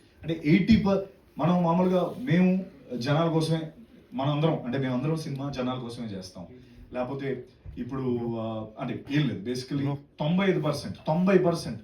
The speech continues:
ఎనభై పర్సెంట్ మా సినిమా పాజిటివ్ వచ్చింది. ఇంకా తొంభై ఐదు కూడా తీసేస్తా,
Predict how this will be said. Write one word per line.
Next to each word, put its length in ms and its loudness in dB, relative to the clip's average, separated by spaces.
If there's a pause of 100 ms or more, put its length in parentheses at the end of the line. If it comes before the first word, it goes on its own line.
ఎనభై 420 8
పర్సెంట్ 320 -2
మా 80 -2
సినిమా 240 -2
పాజిటివ్ 380 -6
వచ్చింది. 260 -16 (340)
ఇంకా 140 -4
తొంభై 340 4
ఐదు 100 8
కూడా 120 10
తీసేస్తా, 420 -4